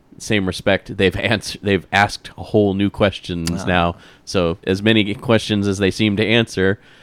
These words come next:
Speaker 1: there's ten more questions that get opened up, and you're like, "Oh, so wait, now what about blah, blah, blah, blah, blah?"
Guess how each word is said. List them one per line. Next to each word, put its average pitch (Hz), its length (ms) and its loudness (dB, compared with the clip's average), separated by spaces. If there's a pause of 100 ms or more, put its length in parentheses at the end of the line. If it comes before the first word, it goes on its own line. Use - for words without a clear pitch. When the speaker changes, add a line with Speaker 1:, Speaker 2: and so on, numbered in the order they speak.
(160)
Speaker 1:
there's 107 460 0
ten 113 280 2
more 110 200 2
questions 101 520 0
that 95 240 -2
get 95 160 0
opened 95 340 0
up, 98 160 2
and 92 100 -6
you're 95 100 -2
like, 78 260 -8 (240)
"Oh, 196 320 -2 (1300)
so - 220 -4
wait, 170 320 0
now 190 260 0
what 170 200 2
about 156 360 2
blah, 107 160 2
blah, 107 140 0
blah, 107 180 2
blah, 110 120 -2
blah?" 139 380 0